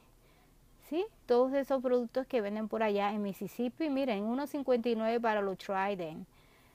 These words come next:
Así que les sugiero a mis amistades que viven en Mississippi que vayan y visiten estas tiendas, la de Kroger's, la de Fred, háganse miembro.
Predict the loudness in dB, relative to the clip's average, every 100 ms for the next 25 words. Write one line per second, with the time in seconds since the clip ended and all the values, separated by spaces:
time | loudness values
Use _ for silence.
0 | -6 0 0 2 0 4 4 4 4 6
1 | 6 4 0 0 0 0 0 2 2 2
2 | 0 0 2 4 2 0 0 -2 -2 0
3 | 0 0 0 -2 -4 -20 0 2 4 2
4 | 2 -2 -2 -2 -2 -2 -2 -6 -2 0
5 | 2 2 2 0 0 2 2 0 0 2
6 | 2 0 2 4 4 4 4 4 0 0
7 | 0 0 0 2 2